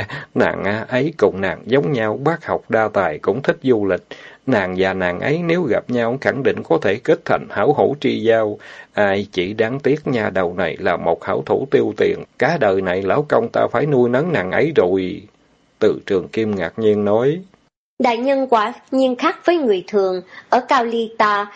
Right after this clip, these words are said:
Speaker 2: sau khi thành thân, nam tử tuyệt sẽ không cho phép thê tử ra ngoài làm việc.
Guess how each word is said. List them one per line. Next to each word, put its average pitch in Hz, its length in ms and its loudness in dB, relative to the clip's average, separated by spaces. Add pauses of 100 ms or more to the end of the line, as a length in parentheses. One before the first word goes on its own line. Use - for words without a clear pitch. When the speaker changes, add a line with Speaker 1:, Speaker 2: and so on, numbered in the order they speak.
(120)
Speaker 2:
sau 302 200 2
khi 294 240 -2
thành 180 260 0
thân, 214 300 0 (220)
nam 196 220 2
tử 208 280 2
tuyệt 196 280 2
sẽ 262 200 0
không 226 320 -2
cho 214 200 2 (100)
phép 339 120 2 (100)
thê 240 240 2
tử 185 180 2
ra 277 160 0
ngoài 202 260 0
làm 175 280 0
việc. 175 180 2